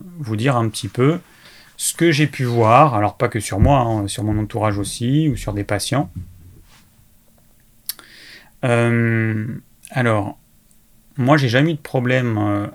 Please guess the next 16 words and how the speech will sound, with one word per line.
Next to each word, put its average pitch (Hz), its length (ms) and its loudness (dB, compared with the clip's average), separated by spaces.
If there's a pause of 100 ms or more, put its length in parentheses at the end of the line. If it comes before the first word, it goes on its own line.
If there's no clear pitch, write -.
alimentaire, 110 680 0
j'ai 104 120 -8
jamais 120 280 -2
eu - 20 -2
de 117 60 -10
fringales, 117 640 0 (680)
j'ai 107 140 -6
jamais 123 320 2
eu 131 40 0
de 120 80 -8
troubles, 135 440 -2
euh, 107 680 -4
du 120 140 -10
comportement 113 500 -4
alimentaire, 110 680 0 (640)
et 120 400 0